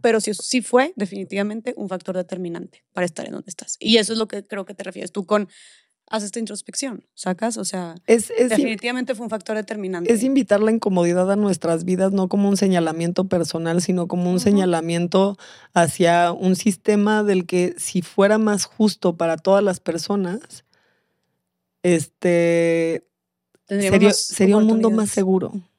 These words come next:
Speaker 1: Ujú.
Speaker 2: Sería un mundo más seguro, porque
Speaker 1: Ujú.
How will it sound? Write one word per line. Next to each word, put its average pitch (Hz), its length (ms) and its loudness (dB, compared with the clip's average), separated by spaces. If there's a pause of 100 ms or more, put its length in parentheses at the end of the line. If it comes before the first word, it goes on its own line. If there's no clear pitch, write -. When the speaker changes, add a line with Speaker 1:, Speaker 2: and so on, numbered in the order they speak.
(300)
Speaker 1:
Ujú. 226 280 -10 (1080)
Speaker 2:
Sería 185 260 2
un 214 100 0
mundo 214 200 0
más 202 180 0
seguro, 165 420 -8 (1080)
porque 165 280 0
Speaker 1:
Ujú. 165 80 -12